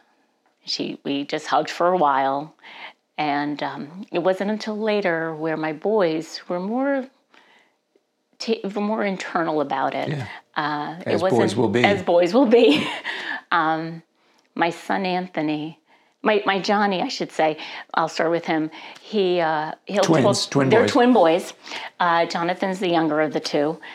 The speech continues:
Speaker 1: and he would talk about it little bits at a time with me, and, and he would say, "You know, Mom, I think w-, we'll get through this. We'll be able to do this." I said, "We absolutely will. W-, the five of us, we're tight. We got this.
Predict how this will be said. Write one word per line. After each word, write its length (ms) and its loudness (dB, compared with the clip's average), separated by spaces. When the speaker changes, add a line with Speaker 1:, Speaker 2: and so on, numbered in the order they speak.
Speaker 1:
and 560 -2
he 760 -4
would 160 0
talk 260 2
about 240 0
it 180 -2
little 240 0
bits 320 -2
at 80 -2
a 60 -2
time 320 -4
with 180 -6
me, 220 -4
and, 140 -10
and 180 -6
he 100 -4
would 160 -8
say, 380 -6
"You 100 -6
know, 120 -2
Mom, 320 -6
I 100 2
think 220 -2
w-, 260 -2
we'll 200 4
get 260 0
through 180 0
this. 380 -10
We'll 80 -6
be 80 0
able 220 -2
to 120 -6
do 220 -4
this." 240 -10
I 60 -6
said, 200 -6
"We 140 0
absolutely 420 0
will. 320 0
W-, 200 -4
the 120 -2
five 240 2
of 60 0
us, 180 -4
we're 100 -2
tight. 400 -2
We 140 -4
got 260 -2
this. 520 -4